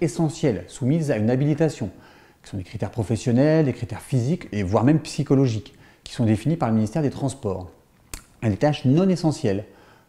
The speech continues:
Pour les, ces dernières, les aptitudes acquises peuvent être fixées directement par les exploitants ferroviaires. Car il s'agit bien de cela, refiler à des personnels moins qualifiés, donc moins payés, moins chers, des tâches autres qu'essentielles, tout en réduisant le nombre des personnes qualifiées,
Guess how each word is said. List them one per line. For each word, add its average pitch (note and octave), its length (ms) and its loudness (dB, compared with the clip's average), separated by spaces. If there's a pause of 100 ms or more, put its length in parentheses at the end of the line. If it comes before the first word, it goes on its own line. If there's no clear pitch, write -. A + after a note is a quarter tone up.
(180)
Pour A#2+ 180 2
les, G#2 320 6
ces A#2+ 140 0
dernières, A#2 480 2
les A#2+ 120 4
aptitudes A2 420 -2
acquises F#3+ 400 -2
peuvent A2 160 2
être A2 180 0
fixées - 300 -4
directement B2+ 580 4
par C#3 120 0
les G2+ 120 2
exploitants G#2 380 -4
ferroviaires. G2+ 480 -8 (560)
Car D3 120 8
il D3+ 80 10
s'agit E3+ 420 6
bien C#3+ 200 10
de B2 80 8
cela, G#2+ 420 4
refiler D3+ 720 6
à A2 160 6
des G#2 220 6
personnels B2 460 6
moins C#3+ 200 10
qualifiés, B2+ 480 6
donc A2+ 220 4 (240)
moins G#2+ 340 4
payés, C#3+ 320 4
moins A2+ 380 10
chers, G3 360 2 (240)
des A2+ 160 6
tâches E3 220 4 (140)
autres F#3+ 260 6
qu'essentielles, A#2+ 560 2 (440)
tout C#3 200 6
en C3 100 10
réduisant A#2+ 580 8
le E3 100 12
nombre D3 360 10
des A2 100 6
personnes B2+ 320 2
qualifiées, C#3+ 420 4